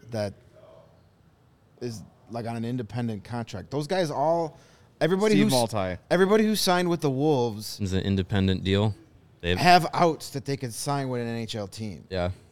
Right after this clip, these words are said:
Speaker 1: So you got Max Comtois on there.
Speaker 3: Hey.
Speaker 1: Uh, that's a, that's a guy with N H L experience. I'd
Speaker 2: I just don't know if this will tell me if guys are
Speaker 3: Sure.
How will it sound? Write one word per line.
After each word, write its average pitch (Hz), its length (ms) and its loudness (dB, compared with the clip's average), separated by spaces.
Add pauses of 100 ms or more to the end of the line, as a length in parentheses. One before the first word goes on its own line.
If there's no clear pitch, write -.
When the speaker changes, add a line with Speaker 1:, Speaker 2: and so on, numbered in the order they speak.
(100)
Speaker 1:
So 120 340 -2
you 117 100 -2
got 123 160 0
Max 123 300 -4
Comtois 143 500 -10 (180)
on 107 200 -10
there. 113 320 -10 (420)
Speaker 3:
Hey. 131 240 0
Speaker 1:
Uh, 104 400 -4 (160)
that's 135 220 -6
a, 156 80 -4
that's 135 280 -2
a 170 140 -2
guy 120 300 2
with 113 100 0
N 113 140 -2
H 110 160 -8
L 117 120 -6
experience. 120 440 -10
I'd 113 140 -8
Speaker 2:
I 117 40 -4
just 117 120 -6
don't 135 100 0
know 127 100 2
if 110 80 -2
this 123 200 -4
will 107 100 -4
tell 113 260 -2
me 110 160 0
if 95 140 -6
guys 101 340 -2
are 98 60 -4
Speaker 3:
Sure. 95 340 2